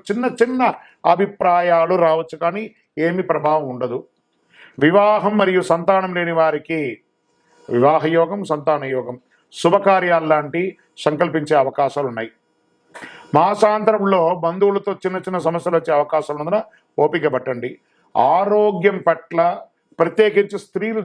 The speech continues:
జాగ్రత్తగా ఉండాలి. నూతన వస్త్రాభరణాలు కొనేవాళ్ళు కొంచెం మంచి నాణ్యమైనటువంటి స్థలాలకు వెళ్ళి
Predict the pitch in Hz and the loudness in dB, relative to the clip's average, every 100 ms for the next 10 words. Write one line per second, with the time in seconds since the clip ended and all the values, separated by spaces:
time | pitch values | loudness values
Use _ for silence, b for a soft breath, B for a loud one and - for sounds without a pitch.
0 | 151 151 147 143 151 156 127 123 120 117 | 0 0 -2 -8 -2 -2 -2 -2 -4 -4
1 | 123 _ b b b b 151 202 214 220 | -10 _ b b b b 0 0 2 2
2 | 202 175 - 190 180 175 170 165 165 156 | 2 -2 -2 0 2 0 -2 -4 -4 -4
3 | 151 151 151 147 147 202 - _ _ _ | -6 -4 -2 -2 -2 -8 -12 _ _ _
4 | - 151 165 147 170 - 196 156 147 175 | -2 0 0 0 -4 -6 -4 0 -2 -2
5 | 185 180 170 170 151 151 147 143 143 135 | -2 -2 -2 -4 -4 -4 0 0 0 -2
6 | 139 | -6